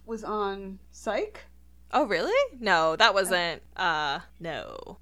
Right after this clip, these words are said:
Speaker 1: Not Psych. What was the, the doctor one in the Hamptons?
Speaker 2: Oh, uh, not Nip Tuck, was it? No. What was that one? My parents watched that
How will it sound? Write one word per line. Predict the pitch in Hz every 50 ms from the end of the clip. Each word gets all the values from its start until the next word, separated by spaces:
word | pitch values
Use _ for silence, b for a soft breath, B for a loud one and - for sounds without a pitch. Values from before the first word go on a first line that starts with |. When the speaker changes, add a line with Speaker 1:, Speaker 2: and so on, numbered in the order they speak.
| -
Speaker 1:
Not | - 247 240 233 233
Psych. | - - 214 202 196 190 - - -
What | 226 226 220
was | 233 226 226
the, | 240 233 226 220 220 214 214 214 214 214 220 208 - -
the | - 214
doctor | 202 - 208 196 196 190 - 202 185
one | 175 165 160 147 139 147 165 170 - -
in | - 196
the | 196 180
Hamptons? | 185 190 180 175 165 - 160 160 147 147 160 - - - - - - - -
Speaker 2:
Oh, | 208 208 208 196 185 175 -
uh, | - 185 180 175 170 170 160 - -
not | - 208 208 196 185 -
Nip | - 180 156 -
Tuck, | - - 165 151 156 - -
was | 170 165
it? | 175 156 - -
No. | 190 175 156 156 151 170 - B B B B B B B B B B B B B B B B B B B B B B B B _ _ _
What | _ - - - - -
was | - 214 220 240 240 - -
that | - 220 208 202 180 165
one? | 202 202 190 190 185 180 175 170 165 165 165 180 190 B B B _ -
My | 165 160
parents | _ - - 160 160 - 165 - -
watched | - - - - - -
that | - - -